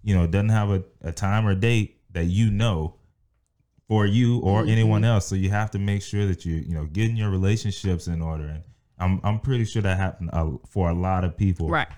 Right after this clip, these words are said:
Speaker 1: You
Speaker 2: And
Speaker 1: know.
Speaker 2: people, a lot of people probably learned that they didn't know the people that they live with.
Speaker 1: Yes, that's for sure. For good and bad, just from reading it, you know,
Speaker 2: Mm-hmm.
Speaker 1: reading the stuff. So, but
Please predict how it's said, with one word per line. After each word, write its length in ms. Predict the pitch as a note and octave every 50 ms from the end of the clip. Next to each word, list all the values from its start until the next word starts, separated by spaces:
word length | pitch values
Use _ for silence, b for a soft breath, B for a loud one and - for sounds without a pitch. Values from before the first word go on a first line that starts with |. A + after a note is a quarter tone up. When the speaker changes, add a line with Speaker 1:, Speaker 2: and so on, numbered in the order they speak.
| - - - -
Speaker 1:
You 100 | - F2
Speaker 2:
And 60 | E2
Speaker 1:
know. 200 | E2 D#2+ D#2 D2+
Speaker 2:
people, 160 | D2+ G#3 F#3+
a 100 | - - -
lot 120 | E3+ F3
of 80 | - -
people 200 | - F#3 F3+ F3+
probably 260 | - G#3+ F3+ F3 F3
learned 240 | F3 F3 F3 F3 E3+
that 100 | E3 E3
they 140 | - D#3+ D#3
didn't 460 | - - F3+ F#3+ - C3+ E3+ E3 D#3+ D#3+
know 260 | F#3 G3 F#3 F3 D#3+
the 120 | D#3 D#3+
people 340 | - F#3+ F3 E3+ - D3+ D3+
that 180 | D3 D3 D#3 -
they 140 | D3+ D#3+ D#3+
live 240 | D#3+ G3+ G#3+ E3+ G#3+
with. 260 | - - - - - -
Speaker 1:
Yes, 680 | F2 D#2 D#2+ D#2+ D2+ D2 - - - - - - - - - -
that's 240 | D#2 D2 D2 -
for 140 | - - D#2+
sure. 320 | - - F#2+ F2+ D#2 D2 D#2
For 180 | - - E2+
good 240 | D#2 F2+ F#2+ G2+ G2+
and 180 | G#2 G#2 G2 F2
bad, 320 | E2 D#2+ D#2 D#2 D2 D2+ - _
just 180 | - E2+ - -
from 280 | - E2+ D#2+ D2+ D2 D2+ - F2
reading 320 | E2 D#2+ D#2+ D2 D2 D2
it, 180 | D2 - - F2
you 80 | E2 D2+
know, 160 | B1+ B1 - - _ -
Speaker 2:
Mm-hmm. 360 | F#3 G3 F#3 F3 G3 F3+ F#3 F3
Speaker 1:
reading 340 | - D#2+ D#2 D2 D2 D#2 F2 -
the 100 | D#2+ D#2+
stuff. 360 | - - D#2 C#2 - - - -
So, 320 | - D#2 D2 D2 - - - _ _ _ _
but 360 | - B2+ G#2+ E2+ D#2+ - _